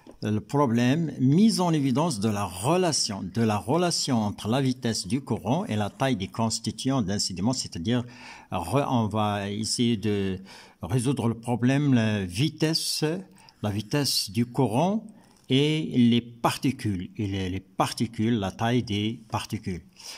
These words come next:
Pour cela, on procède à la manipulation suivante. Le montage de deux gouttières. On va utiliser deux gouttières. L'une a un, a un support de hauteur H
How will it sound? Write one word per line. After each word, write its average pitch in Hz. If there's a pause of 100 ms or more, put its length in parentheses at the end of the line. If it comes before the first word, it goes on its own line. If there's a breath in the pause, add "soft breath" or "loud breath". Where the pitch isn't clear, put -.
(180 loud breath)
Pour 156
cela, 165
on 135
procède 170
à 127
la 127
manipulation 151
suivante. 104 (760 loud breath)
Le 139
montage 196
de 117
deux 180
gouttières. 117
On 113
va 120
utiliser 151
deux 175
gouttières. 117 (1040 loud breath)
L'une 131 (180)
a -
un, 110 (320)
a 117
un 107
support 143
de 117
hauteur 127
H -